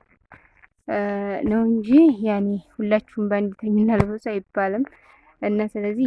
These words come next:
ይህም በቤታችን ቢኖር ኸይር ነው። በተረፈ ግን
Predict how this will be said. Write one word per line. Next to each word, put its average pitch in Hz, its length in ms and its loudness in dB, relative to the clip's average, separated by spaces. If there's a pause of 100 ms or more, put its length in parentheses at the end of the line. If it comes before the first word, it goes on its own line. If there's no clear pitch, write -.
ይህም 208 300 0 (200)
በቤታችን 196 600 -4
ቢኖር 214 400 -4
ኸይር 202 340 -6
ነው። 233 160 -2 (1300)
በተረፈ 220 520 -2 (140)
ግን 311 180 8